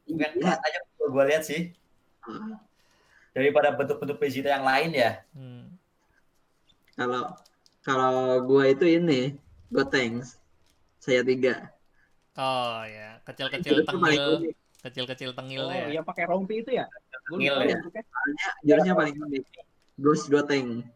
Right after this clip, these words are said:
Speaker 3: Iya, iya, iya, iya.
Speaker 4: Aten kok.
Speaker 3: Cuman
Speaker 4: Eh.
Speaker 1: Gotenks itu sih ya,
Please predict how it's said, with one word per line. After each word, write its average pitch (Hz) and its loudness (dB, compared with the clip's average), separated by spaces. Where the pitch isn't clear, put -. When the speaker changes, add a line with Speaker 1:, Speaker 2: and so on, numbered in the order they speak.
Speaker 3:
Iya, 131 -8
iya, 127 -2
iya, 120 -2
iya. 110 -10
Speaker 4:
Aten 214 -10
kok. 233 0
Speaker 3:
Cuman 196 -8
Speaker 4:
Eh. 202 -12
Speaker 1:
Gotenks 185 2
itu - -16
sih - -8
ya, 135 6